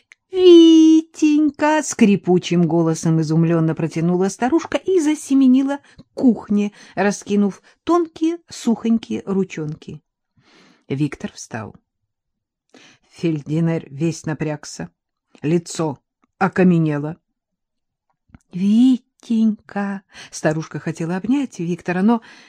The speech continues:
не смогла и только порывисто прильнула к нему, потом отодвинулась, посмотрела на него сияющими глазами,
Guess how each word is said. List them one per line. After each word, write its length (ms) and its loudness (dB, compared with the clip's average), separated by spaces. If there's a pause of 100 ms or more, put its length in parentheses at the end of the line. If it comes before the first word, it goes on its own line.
не 140 4
смогла 480 -2
и 80 -2
только 300 -4
порывисто 640 -4
прильнула 680 0
к 120 -12
нему, 380 -2 (360)
потом 240 0
отодвинулась, 880 -4
посмотрела 600 -2
на 100 0
него 320 0
сияющими 840 -4
глазами, 720 -4